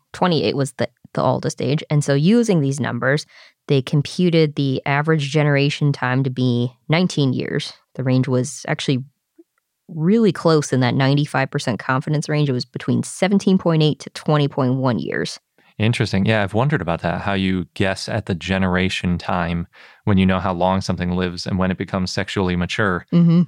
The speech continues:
Speaker 2: So that's, I might have to use that in my r-, random guesswork in the future. <laughs>
Speaker 1: Yeah. Well, so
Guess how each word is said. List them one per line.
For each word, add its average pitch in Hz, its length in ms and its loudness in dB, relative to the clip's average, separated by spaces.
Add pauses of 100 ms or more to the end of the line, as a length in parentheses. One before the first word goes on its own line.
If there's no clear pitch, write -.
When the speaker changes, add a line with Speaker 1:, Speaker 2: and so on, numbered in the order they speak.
(340)
Speaker 2:
So 87 360 -2
that's, - 400 -6 (180)
I 107 60 0
might 95 140 2
have 90 140 -2
to 92 100 -2
use 90 180 0
that 82 300 -2
in 87 200 -2 (300)
my 90 340 0 (320)
r-, 120 180 -4 (260)
random 87 320 0
guesswork 92 520 -2
in 101 120 0
the 92 40 -2
future. 107 420 -2 (240)
<laughs> - 240 -4
Speaker 1:
Yeah. 190 420 2 (280)
Well, 170 200 2 (340)
so 175 400 0